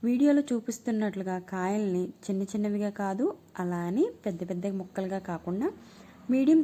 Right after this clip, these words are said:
సైజులో ముక్కల్ని కట్ చేసుకోవాలి. ముక్క లోపల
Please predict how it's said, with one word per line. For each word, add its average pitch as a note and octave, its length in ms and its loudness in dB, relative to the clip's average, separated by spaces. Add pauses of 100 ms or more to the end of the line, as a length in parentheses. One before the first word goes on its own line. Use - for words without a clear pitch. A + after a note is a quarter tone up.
సైజులో G3+ 360 2 (160)
ముక్కల్ని G3 480 -2
కట్ A3 200 -6
చేసుకోవాలి. D#3+ 560 -4 (840)
ముక్క A3+ 200 0 (100)
లోపల A3+ 300 4